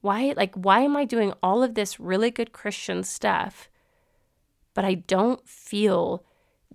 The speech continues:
deeply like I'm coming into healing?" So, that is,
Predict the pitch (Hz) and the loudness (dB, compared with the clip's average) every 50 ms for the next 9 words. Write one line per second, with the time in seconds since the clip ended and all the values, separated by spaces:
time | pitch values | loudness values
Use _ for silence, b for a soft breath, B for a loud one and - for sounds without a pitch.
0 | 190 165 - _ - - 214 214 233 247 240 - - 185 175 185 170 165 185 - | -12 -12 -12 _ -10 -2 0 0 0 0 -4 -8 -4 -4 -2 -2 -4 -8 -10 -12
1 | _ _ _ _ _ _ _ _ _ - - - 196 196 - - - 190 202 202 | _ _ _ _ _ _ _ _ _ -2 2 2 2 2 -2 -4 -2 0 2 2
2 | 202 202 202 202 - _ _ - - - - 208 208 208 196 190 - - 185 185 | 2 0 -2 -2 -6 _ _ -16 -14 -10 -2 -2 0 2 2 0 0 -2 -4 -4
3 | - 180 - - 190 180 170 - - - 220 208 - _ _ _ _ _ _ _ | -4 -8 -10 -6 -4 -4 -4 -4 -6 -8 -10 -14 -16 _ _ _ _ _ _ _
4 | _ _ _ _ _ _ _ _ _ _ _ _ - - - 220 190 175 - 175 | _ _ _ _ _ _ _ _ _ _ _ _ -10 -6 -2 -2 -2 -2 -4 -8
5 | - _ _ _ _ _ _ _ _ _ _ _ _ _ _ _ _ _ _ - | -18 _ _ _ _ _ _ _ _ _ _ _ _ _ _ _ _ _ _ -20
6 | _ _ _ - 185 190 214 220 - - 202 190 156 131 - - - - - | _ _ _ -10 -8 -6 -6 -6 -6 -4 -2 -2 -2 -2 -4 -8 -8 -4 -2